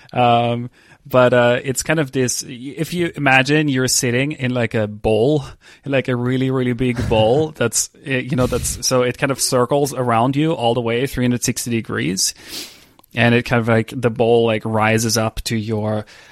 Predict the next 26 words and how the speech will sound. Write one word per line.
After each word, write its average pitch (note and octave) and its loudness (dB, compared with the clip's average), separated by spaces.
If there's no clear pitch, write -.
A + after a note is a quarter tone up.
I B2 -4
don't A2 -2
know, G#2 -2
whatever, G#2 2
to - -2
your, A2 2
like, A#2+ -2
hip - -2
level G#2+ 0
or A2+ 0
even A2+ 0
before, A2+ -4
below A2+ 2
that. G#2+ -4
Um, B2 2
and C3 2
that's C#3+ 0
essentially, B2+ 0
that's A#2+ 0
kind B2 0
of A#2 0
your A#2 2
command A#2 0
center. C#3 0
That's A#2 -4
your A#2 4